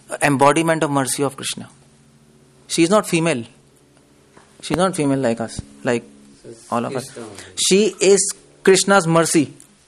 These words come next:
Speaker 1: If you take all mercy from Krishna, make a form, that is Radha. So that is why we worship Radha Krishna, because,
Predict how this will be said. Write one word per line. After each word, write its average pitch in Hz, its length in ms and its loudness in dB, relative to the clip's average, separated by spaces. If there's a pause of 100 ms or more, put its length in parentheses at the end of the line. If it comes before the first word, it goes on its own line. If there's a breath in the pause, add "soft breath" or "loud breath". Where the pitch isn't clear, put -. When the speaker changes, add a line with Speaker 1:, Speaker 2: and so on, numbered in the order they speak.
(460 loud breath)
Speaker 1:
If 175 140 0
you 185 80 6
take 202 220 4
all 196 320 4
mercy 202 360 2
from 180 220 0
Krishna, 170 360 0
make 160 220 0
a 170 60 2
form, 131 440 -2 (420)
that 135 140 0
is 131 140 0
Radha. 110 220 -6 (1500 soft breath)
So - 140 -2
that 160 200 4
is 180 100 2
why 175 160 2
we 170 120 2
worship 151 340 0
Radha 135 300 0
Krishna, 123 380 -6 (460)
because, 156 320 0